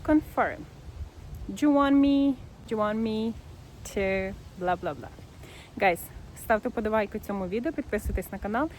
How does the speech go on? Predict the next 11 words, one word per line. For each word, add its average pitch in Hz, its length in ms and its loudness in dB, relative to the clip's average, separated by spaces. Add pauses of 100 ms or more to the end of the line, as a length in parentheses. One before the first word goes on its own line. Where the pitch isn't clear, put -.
(200)
щоб 247 220 0
не 240 120 4
пропускати 277 540 -2
наші 220 300 -2
понеділкові 208 760 0 (100)
фразочки-виручалочки. 208 1080 -2 (560)
Тренуйте 311 380 8
цю - 140 -2
фразу 233 480 2 (500)
весь 233 160 4
тиждень 190 460 -2